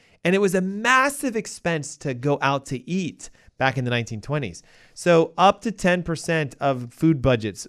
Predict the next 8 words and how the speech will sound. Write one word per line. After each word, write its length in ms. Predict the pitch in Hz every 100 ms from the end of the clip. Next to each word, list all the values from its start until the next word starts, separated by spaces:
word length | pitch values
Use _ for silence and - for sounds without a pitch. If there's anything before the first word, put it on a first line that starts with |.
| -
at 140 | 123
the 80 | 131
max 680 | 131 139 156 170 160 123 -
were 60 | 127
spent 380 | - 131 127
on 100 | 120
going 400 | 113 131 131 120 117
out. 340 | 127 113 -